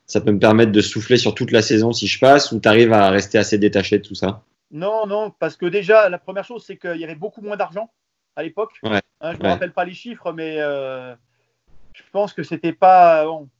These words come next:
Speaker 2: ce serait maintenant, oui, mais là, moi, là, c'était pas encore assez, euh, c'est, les montants étaient pas énormes. Les augmentations, elles ont commencé à arriver vraiment à partir de deux mille treize. Mais, euh, bon,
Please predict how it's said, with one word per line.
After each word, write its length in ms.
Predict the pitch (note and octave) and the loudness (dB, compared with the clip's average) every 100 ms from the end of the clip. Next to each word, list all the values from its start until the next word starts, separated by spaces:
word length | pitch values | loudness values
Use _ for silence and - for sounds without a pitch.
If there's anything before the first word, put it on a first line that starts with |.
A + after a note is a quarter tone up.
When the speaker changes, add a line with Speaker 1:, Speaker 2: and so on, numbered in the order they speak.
| _ | _
Speaker 2:
ce 160 | _ E3+ | _ -16
serait 200 | - F#3 | -10 -8
maintenant, 340 | F#3 F#3 G#3 | -8 -8 -8
oui, 240 | G3 A3 A#3+ | -8 -12 -12
mais 100 | G#3 | -6
là, 140 | G3 F#3+ | -4 -4
moi, 180 | F3 F#3 | -6 -6
là, 140 | G#3+ | -6
c'était 240 | F3+ D#3+ | -8 -20
pas 140 | D#3+ F#3+ | -12 -10
encore 300 | F#3 F#3+ E3+ | -8 -8 -6
assez, 320 | D#3+ - F3+ | -8 -10 -12
euh, 240 | E3 D3+ D3 | -10 -10 -12
c'est, 140 | D3+ | -16
les 100 | D#3 | -16
montants 300 | E3+ F3+ A3 | -16 -12 -10
étaient 160 | F#3+ G3+ | -10 -10
pas 260 | E3+ E3 | -6 -6
énormes. 320 | D#3+ G#3 F3+ C#3+ _ _ D3+ | -6 -6 -6 -8 _ _ -16
Les 120 | E3+ | -14
augmentations, 500 | F3+ F#3 F#3 G3+ G#3+ | -10 -10 -10 -10 -12
elles 100 | F3+ | -12
ont 60 | |
commencé 320 | F3 F3+ F3 F3+ | -14 -12 -8 -8
à 40 | |
arriver 200 | F#3 G3 | -8 -12
vraiment 280 | E3 F#3 G3 | -8 -6 -6
à 40 | |
partir 220 | F3+ G3 | -8 -10
de 40 | D#3+ | -12
deux 100 | F3 | -14
mille 120 | F3+ | -14
treize. 280 | - F3 B2 _ - | -6 -6 -6 _ -14
Mais, 220 | D3+ D#3 D3+ | -6 -2 0
euh, 140 | C#3 | 0
bon, 220 | E3 F3 | -2 -2